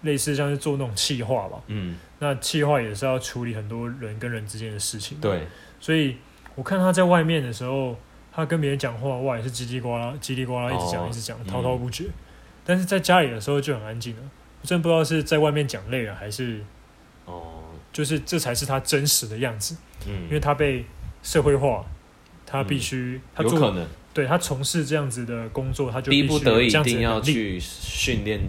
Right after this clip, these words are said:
Speaker 2: 自己成那一种个性模式。
Speaker 1: 对，因为他有跟我分享过，我爷爷有跟他说：“你这么不会讲话，你要怎么从事，嗯，就是这种媒体业？”
Speaker 2: 嗯。
Speaker 1: 对，因为我爸算，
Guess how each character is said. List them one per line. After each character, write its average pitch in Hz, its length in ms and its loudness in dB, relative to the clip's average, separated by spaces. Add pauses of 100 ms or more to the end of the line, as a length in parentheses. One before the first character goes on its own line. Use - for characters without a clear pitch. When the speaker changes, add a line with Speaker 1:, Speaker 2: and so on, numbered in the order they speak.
Speaker 2:
自 113 120 -6
己 82 200 -8
成 82 200 -6 (580)
那 107 120 0
一 104 100 0
种 - 200 -2 (120)
个 95 180 0
性 90 200 -6
模 123 420 0
式。 170 80 2
Speaker 1:
对， - 0 -
因 190 60 6
为 190 300 2
他 180 120 4
有 175 80 8
跟 160 100 4
我 165 60 4
分 156 180 2
享 135 200 0
过， 120 240 -2 (360)
我 127 100 -6
爷 135 180 0
爷 151 60 4
有 135 120 4
跟 131 100 0
他 135 120 0
说 127 400 -2 (1300)
：“你 127 320 -2 (600)
这 190 120 2
么 165 100 6
不 127 140 -2
会 147 120 6
讲 98 220 -2
话， 107 280 -2 (140)
你 123 80 -8
要 147 160 2
怎 135 100 -6
么 104 160 -10
从 104 220 -8 (100)
事， 117 380 -4 (1300)
嗯， 104 260 -10
就 123 100 -8
是 117 120 -6
这 131 120 0
种 107 180 -2 (120)
媒 113 160 -6
体 107 280 -6
业？” 107 200 -6 (260)
Speaker 2:
嗯。 92 220 -6 (200)
Speaker 1:
对， 127 140 0
因 160 60 2
为 185 80 6
我 156 100 6
爸 143 240 4
算， 143 240 -2